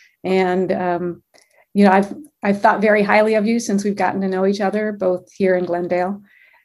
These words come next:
And I am surprised that you're even able to find out where I'm from. I don't know what's out there about me, but yes, I'm born and raised in Michigan. And in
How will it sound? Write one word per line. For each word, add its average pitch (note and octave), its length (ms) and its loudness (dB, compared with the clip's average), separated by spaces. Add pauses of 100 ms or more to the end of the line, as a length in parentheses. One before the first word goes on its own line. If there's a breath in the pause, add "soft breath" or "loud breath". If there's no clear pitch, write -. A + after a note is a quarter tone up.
(140)
And F#3+ 420 4
I G3+ 220 2
am G3+ 260 6
surprised G3 720 0
that G3+ 80 0
you're F#3+ 160 -2
even G3 260 0
able G#3 300 2
to A#3+ 100 -2
find G#3+ 300 -4
out G#3+ 180 2
where A3+ 160 -2
I'm A3 220 -2
from. A3 260 -2
I F#3+ 100 -4
don't G3 180 -4
know F#3+ 180 2
what's G3 340 0
out G3+ 220 2
there G#3 160 0
about G#3 300 0
me, A#3+ 100 0
but G#3 180 -2
yes, G3+ 320 0
I'm F#3 180 -4
born G3 220 0
and G#3+ 100 0
raised G#3 280 0
in G3+ 140 2
Michigan. G#3+ 600 -4
And F3 480 -6
in F#3 560 2